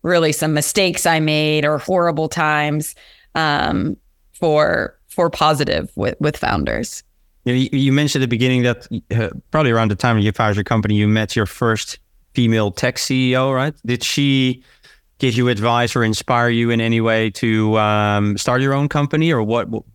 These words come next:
Speaker 2: what, what was that meeting like?
Speaker 1: Yeah.
Speaker 2: What was that first, uh,
Speaker 1: Yeah,
Speaker 2: conversation
Speaker 1: so,
Speaker 2: like?
Speaker 1: yeah, I definitely wanna give a shout out to Julie Lenzer.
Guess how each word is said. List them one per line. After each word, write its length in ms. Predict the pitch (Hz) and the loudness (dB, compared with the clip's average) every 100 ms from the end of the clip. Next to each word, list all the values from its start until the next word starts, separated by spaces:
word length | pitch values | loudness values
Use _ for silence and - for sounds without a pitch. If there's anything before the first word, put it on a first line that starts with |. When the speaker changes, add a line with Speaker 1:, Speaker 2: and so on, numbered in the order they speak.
| - | -6
Speaker 2:
what, 200 | 127 - _ _ - | -6 -6 _ _ -4
what 140 | 135 | 0
was 140 | 117 | 0
that 180 | 95 101 | 2 2
meeting 300 | 110 104 107 | 2 2 2
like? 240 | 101 117 - | 2 2 0
Speaker 1:
Yeah. 160 | 104 | -2
Speaker 2:
What 100 | 107 | 0
was 120 | 104 | 2
that 160 | 104 92 | 0 0
first, 360 | - 101 - - | -2 -2 -2 -2
uh, 200 | 95 90 _ _ - | 0 -2 _ _ -4
Speaker 1:
Yeah, 220 | 240 175 | 0 2
Speaker 2:
conversation 300 | 107 - 240 | 0 -2 0
Speaker 1:
so, 80 | 214 | 0
Speaker 2:
like? 80 | - - _ _ _ _ 208 | 0 -6 _ _ _ _ -2
Speaker 1:
yeah, 280 | 214 202 - | 2 2 0
I 80 | 196 | 2
definitely 320 | 220 233 208 | 2 2 0
wanna 180 | 196 175 | 0 2
give 140 | 165 | 0
a 40 | |
shout 320 | 170 170 160 160 | 0 2 2 4
out 300 | 160 - - - - | 2 0 -6 -20 -8
to 400 | 196 175 165 165 | -2 0 0 0
Julie 380 | 156 160 156 160 | 0 -2 0 0
Lenzer. 580 | 151 151 156 190 302 | 0 0 0 2 2